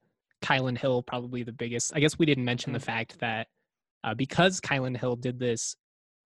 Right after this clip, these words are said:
Speaker 1: a bunch of representatives from different
Speaker 2: Yep.
Speaker 1: universities, Mississippi State, Ole Miss, they all went to the, uh, state capitol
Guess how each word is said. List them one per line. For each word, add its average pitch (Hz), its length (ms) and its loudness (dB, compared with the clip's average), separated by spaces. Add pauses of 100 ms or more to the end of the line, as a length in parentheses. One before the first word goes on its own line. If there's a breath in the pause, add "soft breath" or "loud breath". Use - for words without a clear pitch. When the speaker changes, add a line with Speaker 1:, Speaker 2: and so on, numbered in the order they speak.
(240)
Speaker 1:
a 127 120 0
bunch 139 320 2
of 139 140 0
representatives 131 760 2
from 120 320 4
different 139 360 6
Speaker 2:
Yep. - 20 2
Speaker 1:
universities, 123 640 4
Mississippi 135 440 4
State, 139 440 4
Ole 120 200 0
Miss, 127 560 2 (180)
they 147 80 4
all 131 180 8
went 127 240 2
to 139 160 4
the, 117 380 0 (420)
uh, 117 120 2
state 127 280 4
capitol 139 680 4